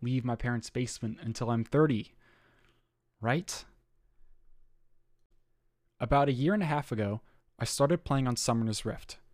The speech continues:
It's a virtual battlefield in the world's most popular video game, League of Legends. There are one hundred and fifty-four unique champions to summon to battle to fight for you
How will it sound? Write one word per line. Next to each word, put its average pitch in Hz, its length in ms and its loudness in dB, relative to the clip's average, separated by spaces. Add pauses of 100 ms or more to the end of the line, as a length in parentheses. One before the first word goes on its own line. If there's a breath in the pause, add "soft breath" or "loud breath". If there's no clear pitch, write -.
(260)
It's 131 160 -2
a 131 220 6
virtual 135 440 2
battlefield 123 640 0
in 117 140 -2
the 117 80 0
world's 123 340 -2
most 113 220 -4
popular 120 420 -2
video 104 340 -2
game, 101 320 -10 (460)
League 113 240 4
of 104 100 0
Legends. - 540 -4 (640)
There 123 180 6
are 120 160 8
one 135 220 4
hundred 135 400 2
and 113 180 -4
fifty-four 131 760 0
unique 120 300 -2
champions 117 580 -4
to 113 100 -8
summon 135 260 -2
to 131 100 -4
battle 104 380 0
to 113 140 -8
fight - 260 -4
for 117 100 -6
you 101 240 -2